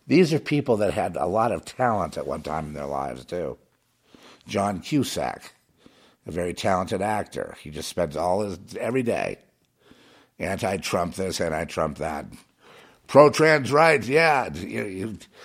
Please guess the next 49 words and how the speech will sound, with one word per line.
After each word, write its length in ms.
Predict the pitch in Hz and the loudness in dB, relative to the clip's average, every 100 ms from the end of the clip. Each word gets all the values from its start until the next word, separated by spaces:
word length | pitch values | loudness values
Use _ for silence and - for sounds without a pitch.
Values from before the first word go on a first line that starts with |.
| - - _ | -20 -20 _
uh, 340 | 98 92 90 90 | -6 -6 -6 -6
what's 280 | 101 117 - | -4 -4 -2
his 180 | 117 117 | -4 0
name? 300 | 107 107 104 | 0 0 -2
Uh, 240 | 98 95 - - _ _ - - - | -4 -6 -8 -20 _ _ -20 -20 -6
mark 320 | 92 107 113 | 4 4 4
Ruffalo, 720 | 117 95 120 113 82 50 - 85 | 0 2 4 4 2 -2 -8 -6
you 120 | 87 | -4
know, 120 | 92 | -2
there's 200 | 104 101 | -2 -2
another 320 | 107 104 71 | -2 -2 -2
one. 320 | 50 53 62 90 | -8 -8 -8 -6
And 260 | 98 85 - - - - | -6 -8 -18 -20 -20 -8
added, 380 | - 110 110 95 | -2 0 0 -4
you 180 | 123 117 | -6 -2
know, 180 | 98 107 | -2 -2
Michael 460 | 104 113 117 117 | -2 -2 -2 -2
Moore. 460 | 120 131 104 - - | 2 2 2 0 -8
And 120 | - | -12
then 80 | 95 | -8
we 60 | 98 | -8
just 220 | 98 - | -8 -6
go 120 | 104 | -2
on 160 | 101 110 | 2 2
and 120 | 104 | 0
on 140 | 107 117 | -2 0
and 100 | 120 | 0
on 220 | 123 127 | 0 2
to 120 | 127 | 2
all 180 | 117 131 | 2 2
the 80 | 131 | 0
rest 260 | 135 - | 0 -2
of 120 | 110 | -6
the 80 | 82 | -4
news 420 | 104 127 131 - | 0 0 0 -4
media. 480 | 80 76 62 50 50 _ - - - - - | -8 -8 -8 -8 -12 _ -20 -20 -20 -18 -4
And, 360 | 104 104 104 | -2 0 -2
uh, 340 | 104 98 98 123 | -4 -4 -4 -4
you 120 | 131 | -4
know, 220 | 120 117 - | -2 -4 -4
but 400 | 107 - 101 113 | -4 -2 -4 -8
the 80 | 113 | -8
kids 400 | - 196 180 - | -4 -4 -4 0
don't 220 | 139 127 | 0 0
really 180 | 120 120 | -2 0
have 140 | 113 | 0
a 60 | 113 | -2
chance 460 | - 185 202 160 - | -2 0 0 0 -2
to 200 | 104 | -4